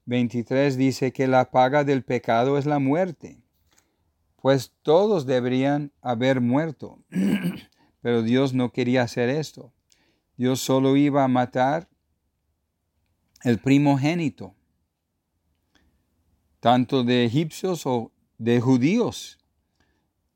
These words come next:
No importa, Dios no tiene respeto de personas. Todo ser humano está bajo pecado y condenación.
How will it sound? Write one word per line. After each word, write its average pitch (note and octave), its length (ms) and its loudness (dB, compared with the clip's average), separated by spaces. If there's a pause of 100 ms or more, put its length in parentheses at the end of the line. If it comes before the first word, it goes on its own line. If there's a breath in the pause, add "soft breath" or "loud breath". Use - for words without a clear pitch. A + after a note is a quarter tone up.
(160)
No B2+ 300 4
importa, D3+ 580 -2
Dios B2 240 -2
no C#3+ 160 0
tiene D3 480 -2 (320)
respeto D3 560 -2
de C#3+ 140 2
personas. C3+ 840 -4 (1500)
Todo C#3+ 420 2
ser C3+ 280 -2
humano C3+ 600 0
está A#2 360 -4
bajo A2+ 380 -4
pecado C#3 720 -2 (220)
y G#2+ 120 -8
condenación. A2+ 1000 -4